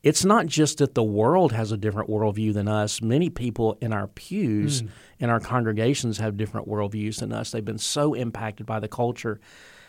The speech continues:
Speaker 1: And so they're
Speaker 2: Mm.
Speaker 1: having to really ramp up their knowledge and understanding of, of,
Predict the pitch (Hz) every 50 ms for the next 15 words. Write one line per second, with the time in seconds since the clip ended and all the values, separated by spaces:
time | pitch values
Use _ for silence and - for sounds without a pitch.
0 | - _ - - 139 135 131 - - 131 127 123 120 123 120 - 135 131 151 170
1 | 190 202 220 214 202 165 135 135 123 113 123 139 156 156 139 120 110 104 104 120
2 | 123 135 139 131 - 120 123 156 160 - - 143 123 135 147 131 117 110 117 123
3 | 131 139 143 139 117 117 123 113 110 127 123 117 110 - - - 117 147 190 208
4 | 135 113 104 107 107 110 110 104 - - 117 110 101 -